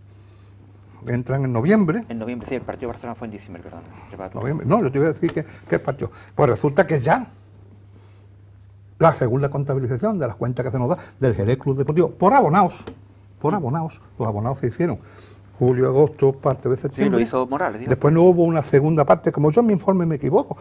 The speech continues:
Speaker 1: una segunda parte
Speaker 2: Claro.
Speaker 1: que ya fuera en enero que estaba los costos, no. Ahí se dijo dieciséis mil trescientos uno, que después te puedo decir otra cosa, ¿eh? Pues mire usted, de abonados, eso lo coge todo en época de Morales,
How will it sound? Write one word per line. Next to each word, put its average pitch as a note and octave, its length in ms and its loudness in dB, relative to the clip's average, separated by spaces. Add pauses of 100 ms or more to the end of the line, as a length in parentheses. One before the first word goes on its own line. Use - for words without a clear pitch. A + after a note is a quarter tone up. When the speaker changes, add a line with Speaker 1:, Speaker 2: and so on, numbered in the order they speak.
(200)
Speaker 1:
una F#3 160 6
segunda E3 500 2
parte D3+ 500 4
Speaker 2:
Claro. F#2+ 200 -4
Speaker 1:
que D#3 100 6
ya E3+ 100 8
fuera E3+ 200 6
en E3 80 4
enero E3+ 160 6
que D#3 60 6
estaba D#3 160 4
los D#3+ 80 4
costos, C#3+ 180 4
no. E3 160 6 (320)
Ahí A2 140 -4
se A#2 120 -2
dijo B2 220 0
dieciséis B2 480 2
mil C#3 200 -4
trescientos D3+ 540 -4
uno, C#3+ 220 -4 (340)
que - 80 -8
después G2+ 240 -6
te - 80 -10
puedo A#2 240 -2
decir G#2+ 220 -6
otra G#2+ 180 -6
cosa, - 320 -8 (400)
¿eh? A3 140 -4 (440)
Pues A#2 120 -4
mire C3+ 80 2
usted, - 240 0 (500)
de D3+ 120 4
abonados, F3 400 4 (1400)
eso C3 160 -6
lo C#3 80 0
coge C3+ 180 0
todo C3 200 0
en A#2+ 120 -4
época A#2+ 240 -4
de B2 80 -2
Morales, F3 320 0